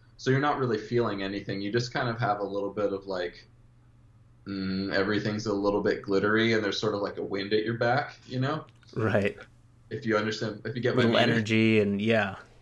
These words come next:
Speaker 1: Yeah, you're a little bit like, "This is wiggly." Um, yeah, but it was a joy to show up at some kind of session and just feel like I, uh, for a moment, like,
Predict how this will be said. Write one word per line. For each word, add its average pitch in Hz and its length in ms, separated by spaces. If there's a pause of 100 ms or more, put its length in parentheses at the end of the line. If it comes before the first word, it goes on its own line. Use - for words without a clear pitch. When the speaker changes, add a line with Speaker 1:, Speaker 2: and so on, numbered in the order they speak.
(280)
Speaker 1:
Yeah, 123 220
you're 123 200
a 131 60
little 151 200
bit 135 160
like, 90 240 (880)
"This 139 180
is 123 140
wiggly." 127 580 (640)
Um, 107 600 (840)
yeah, 120 260
but 107 120
it 110 60
was - 220 (260)
a 110 100
joy 143 400
to 123 60
show 120 320
up 117 280 (720)
at 98 380
some 117 240
kind 113 240
of 95 80
session 101 680 (340)
and 107 100
just 104 220
feel 110 160
like 92 400 (680)
I, 117 200 (920)
uh, 135 100
for 170 340
a 156 60
moment, 143 440 (100)
like, 110 200